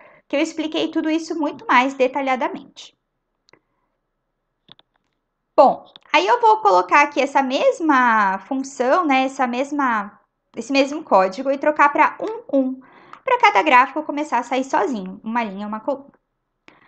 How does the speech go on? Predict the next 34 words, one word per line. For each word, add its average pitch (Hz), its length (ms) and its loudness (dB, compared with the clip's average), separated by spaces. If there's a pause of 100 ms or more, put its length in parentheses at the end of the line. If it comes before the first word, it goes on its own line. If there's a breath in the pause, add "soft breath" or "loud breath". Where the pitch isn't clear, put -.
(840 loud breath)
Essa 587 280 2
análise 254 380 2
gráfica 247 480 0
é - 20 -4
pra 262 140 -6
ser 269 140 -4
o 277 60 -2
suficiente 277 720 -6
pra 262 160 -2
checagem 226 480 -2
de 214 100 -14
pressupostos, - 880 -6
mas 339 400 2
eu 320 120 0
sei 302 440 -2
que 294 120 -10
vocês, 285 460 -4
em 330 100 -4
geral, 240 520 4
não 277 340 0
amam 294 380 2
muito 247 420 -4
analisar 254 540 2
só 247 120 -4
por 285 200 -6
gráfico, 247 720 0
que 262 100 -16
dá 226 140 -2
a 254 60 -2
sensação 254 600 -6
de 233 80 -8
uma 240 160 -4
coisa 233 240 -4
subjetiva. 240 880 -10